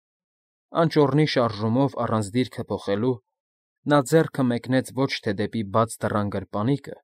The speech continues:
որ շատ հեռու էր, այլ թիկունքի կողմում գտնվող փակ դուռը։ Ասենք տարբերություն չկար, որովհետև այստեղ էլ շշեր կային։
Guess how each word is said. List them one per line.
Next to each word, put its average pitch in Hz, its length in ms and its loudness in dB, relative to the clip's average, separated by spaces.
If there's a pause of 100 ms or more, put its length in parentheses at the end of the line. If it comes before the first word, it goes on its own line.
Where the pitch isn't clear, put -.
(300)
որ 127 160 0
շատ - 300 -4
հեռու 123 260 -2
էր, - 200 -16 (680)
այլ 165 180 2
թիկունքի 135 560 0
կողմում 120 440 0
գտնվող 101 540 -4 (400)
փակ 113 260 -2
դուռը։ 113 340 -4 (1160)
Ասենք 208 360 -4
տարբերություն 165 640 0
չկար, - 400 -10 (600)
որովհետև 120 520 0
այստեղ 135 360 -2
էլ 143 100 0
շշեր - 420 -8
կային։ - 320 -14